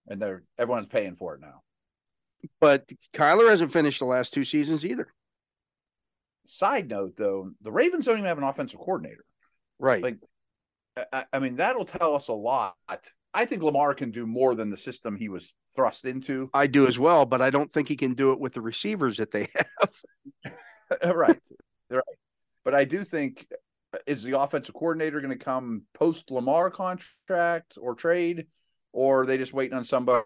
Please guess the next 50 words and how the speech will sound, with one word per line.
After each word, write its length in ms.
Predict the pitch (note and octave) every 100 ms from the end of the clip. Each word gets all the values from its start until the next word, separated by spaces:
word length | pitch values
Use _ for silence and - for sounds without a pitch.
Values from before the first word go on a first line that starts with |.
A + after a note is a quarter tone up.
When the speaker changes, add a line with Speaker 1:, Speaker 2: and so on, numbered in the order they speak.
| - A#2 A#2+
Speaker 1:
and 80 | A2+
they 120 | A2
know 180 | A2 A2
who 140 | G#2+
it 60 | G#2
is 300 | G#2+ G2+ G2
and 300 | G2 F#2+ F#2+
they're 120 | F#2+
waiting 220 | G#2 F#2 F#2
for 100 | G2
him 100 | F#2
to 200 | F2+ E2+ _ _ _ -
finish 260 | A2+ -
tomorrow 340 | - G2+ F#2 G#2
or 100 | F#2+
Sunday? 300 | - A2 F#2+
Speaker 2:
I 80 | A#3+
don't 160 | D#4 A3+
know 120 | G3
Speaker 1:
Whatever. 60 | E3+ D3
Speaker 2:
that 60 |
they, 180 | D#3+ E3+ E3+
I, 240 | - D#3+ G#3+
I 80 | E3
think 240 | - G#4
they're 120 | - E3+
bringing, 360 | D#3 F#3 D#3 -
'cause 180 | F3 D#3
if 140 | D#3+
you 140 | D#3 D#3+
look 160 | B3+
at 80 | -
who 160 | D#3+ F3
they're 160 | D3+
bringing 400 | B2+ C3 B2+ A#2
in, 160 | A#2 B2
it's 140 | A2
a 40 | A2
lot 240 | A2 B2+
of 100 | A#2
different 400 | A2+ A#2 B2 A2+ - _ _ _ _ _ _ _ -
guys 400 | A2+ B2 B2 -
from 200 | A2+ G#2+
different 360 | A#2+ B2+ -
levels 460 | G#2+ A2 A2+ A2+ A2
and 120 | G#2
things 220 | A#2 A2
of 60 | G#2+
that 180 | A2 A#2+
nature. 460 | A2+ A#2 - A#2+